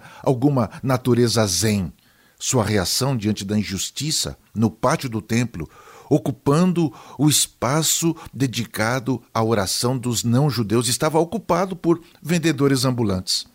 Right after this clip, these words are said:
São típicas reações humanas diante da injustiça em nome de Deus. Como não se inflamar com essa injúria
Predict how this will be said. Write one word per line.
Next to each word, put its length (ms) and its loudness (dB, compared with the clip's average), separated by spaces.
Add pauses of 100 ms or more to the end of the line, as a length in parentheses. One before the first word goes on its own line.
(120)
São 220 0
típicas 500 -2
reações 420 -2
humanas 500 0
diante 260 -2
da 120 -2
injustiça 760 -4 (160)
em 140 2
nome 580 0 (100)
de 140 -4
Deus. 480 -4 (680)
Como 420 4 (340)
não 360 0
se 180 0
inflamar 760 0
com 280 -4 (320)
essa 340 0
injúria 840 0